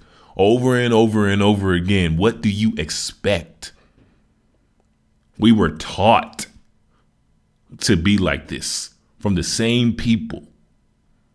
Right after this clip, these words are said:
who oppressed us. We were taught violence from the same people who have been raping and pillaging our people since the minute they stepped foot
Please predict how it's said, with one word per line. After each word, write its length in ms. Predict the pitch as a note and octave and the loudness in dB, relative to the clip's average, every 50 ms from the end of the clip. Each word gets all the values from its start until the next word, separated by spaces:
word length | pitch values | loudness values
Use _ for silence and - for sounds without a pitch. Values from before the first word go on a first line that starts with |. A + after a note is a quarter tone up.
| _ _ _ _ | _ _ _ _
who 180 | - A2+ A2+ | 0 2 2
oppressed 520 | F#2+ D2+ - - - G#2+ G2+ - - - - | 2 2 6 8 8 8 8 2 -4 -8 -8
us. 360 | D2 - - - - - - _ _ _ _ _ _ _ _ _ _ _ | -10 -10 -10 -14 -16 -16 -18 _ _ _ _ _ _ _ _ _ _ _
We 100 | G2 G#2 | 2 2
were 200 | G2+ F#2 F2 D#2+ | 4 4 4 2
taught 840 | - - - - - - - G#2 A2 G#2 D#2 - - - _ - - _ _ _ _ _ - | 2 -6 -2 -2 -2 4 4 4 4 4 2 -2 -6 -16 _ -20 -20 _ _ _ _ _ -10
violence 880 | E2+ E2 F#2 G2+ G2 G2 F2+ D#2+ D2+ D#2+ D#2+ D#2 - - - - - _ _ _ _ _ _ _ _ _ | -8 -2 -2 0 0 0 -2 -2 -6 -10 -12 -14 -14 -14 -14 -14 -16 _ _ _ _ _ _ _ _ _
from 200 | - G2 F#2+ F2 | -4 -2 -2 -2
the 100 | D#2+ D#2 | -4 -6
same 480 | - - A2 A2 A#2+ C3+ B2+ A#2 G2+ | -8 -6 -4 -4 -2 -2 -2 -2 -4
people 580 | - G#2 A2 A2 G#2+ G#2+ - A1+ - - - _ _ _ _ _ _ - _ _ | -4 -2 -2 -2 -2 -2 -8 -14 -14 -18 -20 _ _ _ _ _ _ -20 _ _
who 140 | A2 G#2+ G#2 | -4 -4 -2
have 120 | F2+ E2+ | -2 -2
been 320 | F#2 F2+ E2+ D#2+ D#2 D#2 | -4 -4 -2 -2 -4 -4
raping 540 | E2 G2+ A2 A2+ A2 A2+ A2 G#2 F#2 F2 - F2 | 0 0 0 0 0 -2 -4 -4 -4 -4 -4 -4
and 240 | E2+ D#2 D#2 - | -4 -4 -4 -6
pillaging 760 | - - - F#2+ G2 G2 F#2+ E2+ D#2+ - D#2 D2 D#2 D#2 - - _ _ _ - | -12 -10 -6 -6 -4 -2 -4 -4 -6 -6 -6 -6 -8 -10 -12 -18 _ _ _ -4
our 200 | F#2 F#2 F2 E2 | -2 -2 -2 -2
people 680 | - - - - F#2+ F#2 E2 - - E2 - D2+ D2 D2 - _ _ _ _ | -4 -10 -10 -6 -6 -6 -6 -8 -12 -10 -10 -10 -10 -12 -18 _ _ _ _
since 240 | _ - G#2 F#2+ F#2+ | _ -4 -4 -4 -4
the 120 | G2 F2+ | -2 -4
minute 840 | E2 D#2+ D#2+ D#2+ E2 E2+ F#2 G2 G2+ F#2+ F2 E2 D#2 - - - - _ _ _ _ _ _ _ _ _ _ _ | -2 0 0 0 0 2 2 2 2 0 0 -2 -6 -10 -16 -20 -20 _ _ _ _ _ _ _ _ _ _ _
they 120 | - D#2+ D#2+ | -8 -8 -8
stepped 580 | - - - _ - G#2+ G2 F#2+ E2+ - - | -8 -10 -14 _ -2 0 0 0 -2 -6 -16
foot 800 | - _ - - - - G#2 F#2+ E2+ D2 - - - - - - | -20 _ -20 -20 -8 -2 0 0 0 0 -2 -8 -12 -14 -14 -14